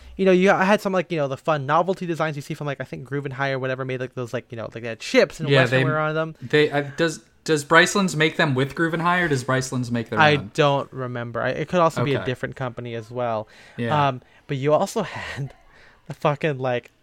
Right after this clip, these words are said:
Speaker 1: like, mesh shirts.
Speaker 2: Oh, yeah. I think we, we talked about this in, like, the Esquire Man article, but, or, uh, e-, or episode, whatever. But yeah, there was, uh, a lot of beaches had, like, like, anti-male nudity laws, so it's like you couldn't take your shirt off.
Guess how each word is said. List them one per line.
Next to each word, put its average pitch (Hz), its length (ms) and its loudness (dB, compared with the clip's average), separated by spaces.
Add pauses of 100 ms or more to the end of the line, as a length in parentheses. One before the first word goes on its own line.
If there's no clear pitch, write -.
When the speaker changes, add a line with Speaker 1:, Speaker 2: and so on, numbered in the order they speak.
(120)
Speaker 1:
like, 131 320 -6
mesh 120 380 0
shirts. - 600 -2 (320)
Speaker 2:
Oh, 170 240 6
yeah. 139 340 4
I 131 80 -2
think 180 180 -4
we, 190 120 0
we 165 80 0
talked 185 260 6
about 185 220 6
this 160 220 2
in, 160 100 -2
like, 139 180 0
the 127 400 0 (540)
Esquire 151 380 6
Man 131 240 4
article, 113 480 0
but, 113 220 -4
or, 120 280 0
uh, 120 480 -2 (120)
e-, 120 40 -8
or 117 180 -2
episode, 120 500 2
whatever. 110 480 -4 (480)
But 131 140 0
yeah, 135 260 6
there 123 180 2
was, 123 300 0
uh, 120 280 2
a 117 60 -2
lot 123 240 2
of 120 140 -2
beaches 120 400 -2
had, 120 240 -2
like, 110 360 -6 (580)
like, 113 320 -4
anti-male 117 1200 -2
nudity 113 500 -2
laws, 101 400 -10
so 117 180 -6
it's 110 200 -6
like 113 140 -4
you 110 100 -4
couldn't 127 320 -2
take 120 220 -2
your 117 120 -2
shirt 120 280 0
off. 104 400 -8